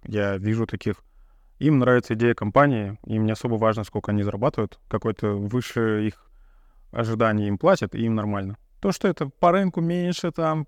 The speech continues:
не так классно, это вообще не важно. Главное, что идея компании классная. А вот, это суперинтереснейший кейс.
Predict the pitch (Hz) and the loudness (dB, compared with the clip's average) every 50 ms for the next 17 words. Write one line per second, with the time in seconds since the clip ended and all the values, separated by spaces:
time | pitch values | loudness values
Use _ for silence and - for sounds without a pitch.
0 | _ - - 131 139 147 147 143 - 160 151 143 _ _ _ - - 143 143 147 | _ -14 -8 -6 -4 -4 -4 -2 -2 -2 -2 -2 _ _ _ -8 -6 -4 -2 -2
1 | 147 - - - 131 123 120 - - 98 - 131 120 117 113 - - 120 107 107 | -4 -4 -2 -4 -2 -2 -2 -4 -6 -2 0 0 2 2 0 0 0 0 0 2
2 | 107 107 107 107 101 101 101 95 95 _ - 117 123 135 135 120 - - - 123 | 2 2 2 2 0 0 -2 -4 -8 _ -4 -2 -2 0 -2 -4 -6 -4 -2 0
3 | 117 110 104 - _ _ _ _ - 117 117 117 127 127 117 - 107 107 95 - | 0 0 -2 -4 _ _ _ _ -6 -6 0 2 2 2 2 2 0 -2 0 0
4 | 107 101 101 98 - 101 98 - - 98 95 - - - - - - - - _ | 0 0 0 -2 -4 -4 -6 -6 -8 -14 -16 -16 -16 -20 -20 -20 -20 -20 -20 _
5 | - - - - _ _ - - - _ - - - _ - 127 117 113 113 113 | -20 -20 -20 -20 _ _ -20 -20 -20 _ -20 -20 -20 _ -4 -2 2 4 4 4
6 | 101 - - 80 - 117 104 - 117 113 110 117 - _ - - - - 160 135 | 2 0 -6 -4 -2 -2 0 2 2 2 2 0 -2 _ -16 -16 -8 -6 -6 -2
7 | - 135 123 117 - - 117 117 107 - - 107 - - 101 - 139 160 175 - | 0 2 2 2 0 0 0 0 0 0 -4 -6 -4 -6 -6 0 2 2 2 0
8 | - | -4